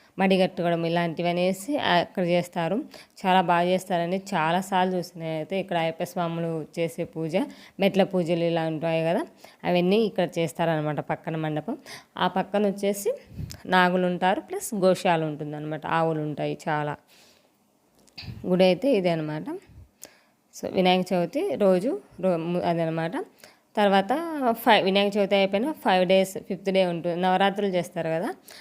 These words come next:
So, ఫిఫ్త్ డే అయితే గిన మేమైతే ఖైరతాబాద్ వెళ్ళామన్నమాట. ఎప్పుడే కానీ వెళ్ళలేదని ఫస్ట్ టైమ్ వెళ్ళాము.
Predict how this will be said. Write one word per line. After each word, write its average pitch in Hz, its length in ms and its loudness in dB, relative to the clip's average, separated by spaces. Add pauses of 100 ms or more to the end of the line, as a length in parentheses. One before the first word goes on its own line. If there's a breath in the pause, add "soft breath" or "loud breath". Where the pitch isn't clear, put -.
(140 loud breath)
So, 220 80 2
ఫిఫ్త్ 208 340 -2
డే 190 320 6
అయితే 180 280 -2
గిన 185 180 -2
మేమైతే 214 500 2 (840 soft breath)
ఖైరతాబాద్ 190 580 4
వెళ్ళామన్నమాట. 160 680 -2
ఎప్పుడే 202 560 0
కానీ 202 240 2
వెళ్ళలేదని 175 540 4
ఫస్ట్ 190 460 -2
టైమ్ 208 160 2
వెళ్ళాము. 180 540 0